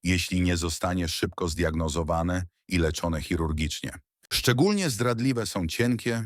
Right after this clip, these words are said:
elastyczne i błyszczące przedmioty. Lameta, świąteczne łańcuchy, włóczka, sznurki z frędzlami. Kot może połknąć dziesięć piętnaście centymetrów takiej zabawki, a ty nawet tego nie zauważysz.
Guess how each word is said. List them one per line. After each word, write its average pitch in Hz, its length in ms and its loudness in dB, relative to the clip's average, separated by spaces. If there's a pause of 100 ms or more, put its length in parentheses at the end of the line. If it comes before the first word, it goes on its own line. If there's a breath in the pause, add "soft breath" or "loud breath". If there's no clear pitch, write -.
(100)
elastyczne 95 680 0
i 95 60 0
błyszczące 87 480 -2
przedmioty. 80 540 -4 (500)
Lameta, 92 720 2 (340)
świąteczne 95 640 0
łańcuchy, 82 680 -2 (320)
włóczka, 80 840 0
sznurki 90 480 0
z - 60 -4
frędzlami. 73 640 -2 (460 soft breath)
Kot 220 360 2
może 147 340 2
połknąć 117 840 -2
dziesięć 110 380 0
piętnaście 98 500 -2
centymetrów 82 600 -2
takiej 76 280 -4
zabawki, 76 600 -2 (640 soft breath)
a 95 100 2
ty 95 120 4
nawet 185 280 0
tego 127 240 0
nie 123 140 2
zauważysz. 92 720 -4